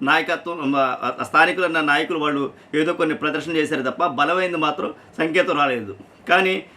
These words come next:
వా-, ఇ-, ఇటువైపు మాత్రం ఇక, ఇక్కడ కూడా రాజధాని అంశం మీద, ఆ, కేవలం రాజధానిలో మాత్రంగానే జ-, జ-, రాజధానిలో జరిగే మా-, మాత్రమే జరిగింది. మిగిలిన చోట్ల కూడా, ఆ, ర-,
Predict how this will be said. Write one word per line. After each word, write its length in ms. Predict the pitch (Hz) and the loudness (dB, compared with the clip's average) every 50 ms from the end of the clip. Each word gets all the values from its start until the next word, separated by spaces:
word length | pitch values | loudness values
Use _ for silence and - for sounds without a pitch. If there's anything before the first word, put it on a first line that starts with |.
| - - - - | -20 -14 -4 2
వా-, 200 | 160 165 160 156 | 4 4 4 4
ఇ-, 260 | 156 151 151 151 160 | 4 2 0 0 0
ఇటువైపు 440 | 156 160 156 147 - 208 220 196 190 | 0 0 -2 -2 -2 -2 -2 -2 0
మాత్రం 280 | 196 190 190 190 185 175 | 0 0 0 0 -2 -2
ఇక, 160 | 170 139 160 | -2 0 0
ఇక్కడ 380 | 165 147 156 139 135 - 180 | -2 -2 -2 -4 -4 -2 -2
కూడా 420 | 185 180 180 156 143 139 135 127 120 - _ _ - - - - - - - - - - - - - - - - - - - - - - - - - - - - - - - - - - - | 0 2 2 4 4 2 0 0 -6 -12 _ _ -20 -20 -20 -20 -20 -20 -20 -20 -20 -20 -20 -20 -20 -20 -20 -20 -20 -20 -20 -20 -20 -20 -20 -20 -20 -20 -20 -20 -20 -20 -20 -20 -20 -10 0
రాజధాని 420 | 117 139 151 165 185 185 196 185 | 4 6 6 6 6 4 2 2
అంశం 280 | 175 165 151 - 180 170 | 2 0 0 -2 0 2
మీద, 160 | 156 151 139 | 2 2 2
ఆ, 760 | 135 127 123 123 - - _ _ - 131 139 139 139 135 135 120 - | 2 0 0 -4 -10 -18 _ _ -8 -2 2 4 4 4 2 2 0
కేవలం 420 | 160 165 190 196 185 185 180 160 | 0 0 2 2 2 2 2 4
రాజధానిలో 400 | 156 160 170 185 196 190 185 185 | 4 4 4 4 0 0 0 2
మాత్రంగానే 600 | 170 170 160 - 156 160 165 165 151 160 170 185 | 2 2 0 0 -2 -4 -4 -2 -2 -2 -2 -4
జ-, 180 | 170 143 151 135 | -2 -4 -4 -2
జ-, 220 | 151 143 139 131 - - - - - - - - - - - - - - - - - - - - 127 131 127 143 135 | -2 -2 -2 -2 -4 -6 -14 -20 -20 -20 -20 -20 -20 -20 -20 -20 -20 -20 -20 -20 -20 -14 -8 -4 -2 -2 0 2 2
రాజధానిలో 440 | 143 151 160 170 202 196 190 180 | 4 4 2 2 2 0 0 0
జరిగే 340 | 160 170 170 170 156 170 170 | 0 0 0 0 2 0 0
మా-, 200 | 156 160 160 156 | 2 2 0 0
మాత్రమే 340 | 156 151 147 - 170 180 165 | 2 0 0 0 0 -2 0
జరిగింది. 300 | 151 151 139 139 135 139 | 0 0 0 0 0 0
మిగిలిన 300 | 143 160 175 180 180 185 | 0 -2 -2 -2 0 0
చోట్ల 140 | 170 160 160 | 0 2 2
కూడా, 320 | 156 160 170 196 202 - - - - - - - - | 0 0 0 0 -2 -4 -8 -14 -20 -20 -12 -2 2
ఆ, 100 | 135 139 135 135 131 131 131 123 123 127 | 4 4 6 6 4 4 2 0 -2 -2
ర-, 340 | 131 135 123 123 120 110 | -2 0 0 -2 -4 -6